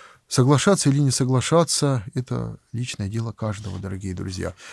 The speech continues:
Вы помните, что в Священном Писании, вот мы сколько читаем, э, Святое Евангелие, Господь наш Иисус Христос, многократно приводя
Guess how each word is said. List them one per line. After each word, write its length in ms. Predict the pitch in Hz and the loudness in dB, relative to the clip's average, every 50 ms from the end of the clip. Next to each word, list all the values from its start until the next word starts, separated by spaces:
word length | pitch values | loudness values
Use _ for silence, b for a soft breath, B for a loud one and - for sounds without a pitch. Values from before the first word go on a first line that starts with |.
| B B | B B
Вы 120 | - 135 131 | 2 2 4
помните, 460 | - 196 202 175 143 117 - - 104 | 4 4 6 6 6 4 4 0 -4
что 240 | - - 117 110 98 | -4 -2 -4 -4 -4
в 60 | - | -4
Священном 460 | - 120 107 - - 170 151 135 123 | -4 -2 0 2 2 4 4 2 2
Писании, 440 | 123 123 - - 127 110 104 101 98 | 2 2 2 2 2 2 0 0 -4
вот 140 | 98 95 - | -4 -4 -4
мы 220 | 107 107 101 101 | -4 -4 -4 -6
сколько 340 | - - - 113 92 - - | -8 -8 -8 -8 -8 -8 -10
читаем, 500 | - - - 165 170 175 156 120 87 - _ B B B B B B B B B B B B B - | -10 -6 -2 0 0 0 0 0 -2 -6 _ B B B B B B B B B B B B B -8
э, 300 | 104 - 98 95 95 - - - - | -8 -6 -6 -6 -8 -10 -12 -12 -10
Святое 380 | - - - - - 117 113 | -10 -8 -8 -4 -2 0 0
Евангелие, 480 | 107 101 127 151 160 139 135 127 117 104 | 0 2 2 2 2 2 2 2 0 2
Господь 440 | 110 110 101 - - - 151 147 123 | 0 -2 -2 -4 -2 0 0 0 2
наш 360 | 117 120 120 104 - - - | 2 0 0 0 -2 -4 -6
Иисус 320 | 113 95 - - 131 123 | -6 -6 -2 -2 -2 -2
Христос, 720 | - - 110 98 - - - 107 104 104 98 - - - - _ _ _ _ _ _ _ _ _ _ b b b b b b b b b b b b | -2 -4 -4 -2 -4 -4 -2 -2 -2 -2 -2 -4 -6 -6 -10 _ _ _ _ _ _ _ _ _ _ b b b b b b b b b b b b
многократно 880 | - 131 131 143 147 135 - 139 131 127 107 - 110 104 101 92 90 - _ _ _ _ _ _ _ _ _ _ _ _ _ _ _ _ _ _ _ _ _ _ _ _ _ - - _ - | 6 6 8 8 6 6 8 6 6 6 6 4 0 -2 -2 -2 -4 -8 _ _ _ _ _ _ _ _ _ _ _ _ _ _ _ _ _ _ _ _ _ _ _ _ _ -20 -20 _ 0
приводя 720 | - 135 135 147 156 151 139 143 143 139 123 107 90 82 - | 4 6 8 8 8 8 10 10 10 10 8 8 4 0 -8